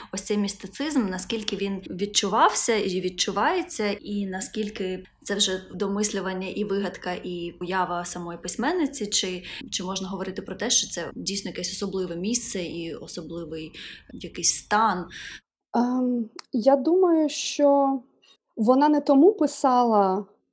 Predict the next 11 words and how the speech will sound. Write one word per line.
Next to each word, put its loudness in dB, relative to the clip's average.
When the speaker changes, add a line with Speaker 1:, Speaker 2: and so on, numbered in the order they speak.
Speaker 2:
про 6
весь 4
цей 4
ме-, 4
містицизм 2
та 6
екзистенційні 0
проблеми, 4
тому 6
що 0
якісь 0